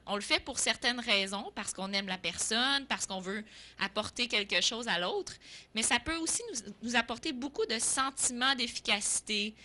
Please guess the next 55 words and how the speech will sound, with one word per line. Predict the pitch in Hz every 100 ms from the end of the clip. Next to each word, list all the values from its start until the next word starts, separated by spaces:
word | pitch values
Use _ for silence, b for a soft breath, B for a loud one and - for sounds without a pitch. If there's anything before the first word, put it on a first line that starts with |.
| B B 180
un | 214
sentiment | - 262 - 330
de | 285
réalisation | 233 254 233 233 226 202 - 226 240
aussi, | 233 - - 262
hein, | 254
à |
la | 226
fin | 226 247
de |
la | 254
journée, | 220 208 262
quand | 262
je | 233
sais | - 277
que |
j'ai | 254 226
aidé | 190 233
mon | 247 202
proche, | - 226 302 - - B B -
euh, | 196
je | 214
sens | 214 285
que |
j'ai | 302 254
réalisé | 220 202 214 247
quelque | 269 233 220
chose | 214 240 240
d'important. | 220 220 - - 196 226 B B B B
Ça | - 233
me | 233
donne | 285 294
aussi | - - 320
un | 254
sens | - - 277 269 269 294 - -
à | - 214
ma | 214 208
vie, | 196 220 247
le | 214
fait | - 233 208
d'aider | 214 196 196
quelqu'un | 226 214 202 226
dans | 214
mon | 202 196
entourage. | 190 - 196 185 185 196 - B B
Je | 208 220
sais | 302
aussi | 302 -
que |
je | 330
suis | -
capable | 240 262 269
de | 220 202 -
développer | 185 277 254 269 262 294
une, | 285